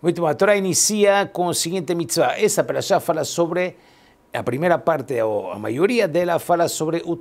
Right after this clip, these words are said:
serviço do Kohen Gadol em Yom Kippur. E a Torá inicia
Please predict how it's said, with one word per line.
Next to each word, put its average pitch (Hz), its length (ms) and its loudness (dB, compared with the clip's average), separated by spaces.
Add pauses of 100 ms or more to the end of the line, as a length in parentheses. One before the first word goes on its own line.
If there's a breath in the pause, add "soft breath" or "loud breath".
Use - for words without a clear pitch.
serviço 175 680 -4
do 156 140 -4
Kohen 160 200 -2
Gadol 170 300 -2
em 156 140 -4
Yom 139 120 -8
Kippur. 113 460 -8 (480 loud breath)
E 107 60 -10
a 101 60 -8
Torá 160 200 -2
inicia 190 640 0